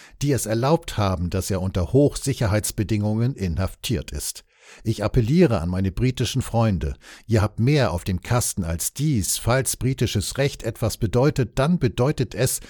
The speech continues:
dass man diesen Burschen aus dem Hochsicherheitsgefängnis herausholt und zusieht,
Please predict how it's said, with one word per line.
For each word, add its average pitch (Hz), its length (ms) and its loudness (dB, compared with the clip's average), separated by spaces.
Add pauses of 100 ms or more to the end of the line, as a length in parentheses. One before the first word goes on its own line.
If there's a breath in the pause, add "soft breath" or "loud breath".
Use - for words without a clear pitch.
(200 loud breath)
dass - 280 2
man 113 160 0
diesen 113 340 -2
Burschen 110 380 2
aus 101 200 -2
dem 113 220 -2
Hochsicherheitsgefängnis 104 1200 0
herausholt 117 760 2
und 98 180 -2
zusieht, 143 560 2